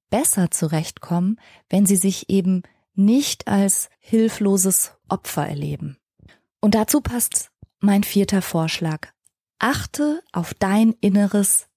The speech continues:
Selbstgespräch. Ich beobachte das häufiger bei Patientinnen und Patienten, dass sie in so schwierigen Schwellensituationen, wo sie wirklich Angst haben, verunsichert sind, traurig sind und vielleicht gar nicht mal so optimistisch,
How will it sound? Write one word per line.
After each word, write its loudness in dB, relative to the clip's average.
Selbstgespräch. -4
Ich 0
beobachte 0
das 0
häufiger 0
bei 2
Patientinnen 2
und 2
Patienten, 0
dass 2
sie 2
in 4
so 2
schwierigen 2
Schwellensituationen, 0
wo 0
sie -2
wirklich -2
Angst 0
haben, 0
verunsichert 2
sind, 0
traurig 0
sind 0
und 0
vielleicht -2
gar 2
nicht 0
mal 2
so 0
optimistisch, 0